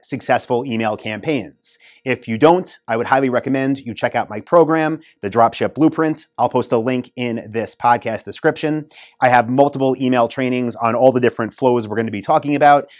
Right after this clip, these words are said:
that give you copy and paste templates that will make this a lot easier. Just keep that in mind. This works in addition to. This takes the foundation and puts it on steroids. It supercharges it. So,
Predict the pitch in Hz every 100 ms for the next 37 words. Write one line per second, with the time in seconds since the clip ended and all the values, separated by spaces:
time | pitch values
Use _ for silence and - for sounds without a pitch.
0 | _ 123 127 127 127 - 123 120 117 127
1 | 110 - 117 117 113 - 120 120 110 104
2 | 113 - 107 113 160 135 156 147 _ _
3 | 143 - 151 143 127 120 98 80 87 -
4 | 135 139 135 131 - 135 131 123 127 120
5 | 107 - - 117 82 _ _ _ 139 135
6 | - 143 139 131 127 110 110 143 156 160
7 | 160 - - 123 - 139 135 131 127 123
8 | 117 123 117 95 87 - 110 - 160 131
9 | - 98 90 82 90 - _ - - -
10 | 165 123 85